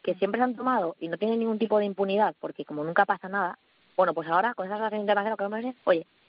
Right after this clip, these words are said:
eh, exponer públicamente esos actos y querer respuestas y que eso no vuelva a ocurrir. Entonces, es, es,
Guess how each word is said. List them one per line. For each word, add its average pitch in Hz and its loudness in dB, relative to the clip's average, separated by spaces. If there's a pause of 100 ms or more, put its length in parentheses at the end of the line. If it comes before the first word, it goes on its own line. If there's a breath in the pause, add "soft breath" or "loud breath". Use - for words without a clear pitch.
(480)
eh, 165 6
exponer 185 2 (200)
públicamente 240 2
esos 214 -10
actos - -2 (760)
y 185 0
querer 165 6
respuestas 208 2 (120)
y 180 -10
que 165 0
eso 160 -4
no 220 2
vuelva 165 2
a - -2
ocurrir. 156 -2 (1000)
Entonces, 214 10
es, 180 2 (100)
es, 196 4